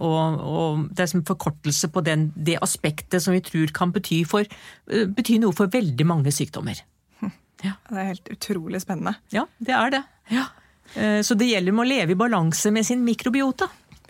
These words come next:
Speaker 2: Ja, ikke sant?
Speaker 3: <laughs> Men
Speaker 1: Mm.
Speaker 3: er alle revmatiske sykdommer betennelsestilstander?
Speaker 1: Veldig godt spørsmål. Eh, eh, denne inndelingen, hovedinndelingen som jeg nevnte for dere i sted,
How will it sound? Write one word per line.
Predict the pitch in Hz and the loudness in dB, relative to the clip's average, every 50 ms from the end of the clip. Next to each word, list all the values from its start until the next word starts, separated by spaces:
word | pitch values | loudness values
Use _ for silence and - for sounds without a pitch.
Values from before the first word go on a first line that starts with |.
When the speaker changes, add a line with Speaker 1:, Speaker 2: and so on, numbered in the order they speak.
| - - | -10 -6
Speaker 2:
Ja, | 185 175 | -6 -4
ikke | 170 175 151 | -4 -4 -2
sant? | - 190 208 233 233 - 226 - - - - - | 0 0 0 0 0 -2 -4 -4 -6 -8 -10 -10
Speaker 3:
<laughs> | - - - - - | -10 -10 -10 -4 -2
Men | 277 277 247 | 0 0 2
Speaker 1:
Mm. | 240 | 2
Speaker 3:
er | 220 247 240 247 240 - | 2 4 4 2 0 -2
alle | - 262 233 202 185 196 196 | -4 -4 -2 0 0 0 0
revmatiske | 196 208 196 196 175 165 - 175 165 - 190 | 0 0 2 2 0 0 -2 -6 -8 -6 -6
sykdommer | 185 196 175 - - 165 165 165 170 170 | -6 -6 -6 -6 -4 -4 -4 -4 -4 -4
betennelsestilstander? | 175 - - 175 165 156 147 147 - - - - - 165 160 - - - 160 165 214 403 453 - - - - - - - - - - - - - - - _ _ _ _ - | -8 -8 -6 -4 -4 -2 -2 -4 -4 -4 -6 -6 -6 -6 -6 -6 -4 -2 -2 0 -2 -2 -4 -8 -16 -20 -16 -16 -16 -16 -16 -18 -20 -20 -20 -20 -20 -20 _ _ _ _ -2
Speaker 1:
Veldig | 180 170 151 185 196 | 0 2 2 2 2
godt | 208 202 - - | 0 0 -2 0
spørsmål. | - 180 156 - 208 226 277 339 330 - | 0 0 0 2 2 2 2 2 0 0
Eh, | - 214 208 214 214 208 208 208 - - | 2 2 2 2 2 2 0 0 0 0
eh, | 196 196 196 196 196 196 190 185 - - - 185 165 - - - | 0 2 2 2 2 2 0 0 -2 -4 -6 -6 -6 -6 -8 -6
denne | - 180 202 196 208 220 | 0 2 2 2 2 2
inndelingen, | 175 160 160 156 170 160 156 165 180 196 208 | 2 2 2 4 2 2 2 2 2 2 2
hovedinndelingen | 208 240 233 214 180 151 147 160 156 147 160 160 160 165 175 196 196 | 2 2 2 2 2 2 2 2 2 2 2 0 0 2 2 0 0
som | 190 - | 0 0
jeg | 196 190 185 185 196 | 0 2 2 2 2
nevnte | 196 196 180 143 123 - - | 2 2 2 0 -2 -4 -4
for | - | -4
dere | 160 180 180 | -2 0 0
i | 202 208 | 0 0
sted, | - - 220 247 277 277 247 - | 0 2 2 2 2 0 -2 -4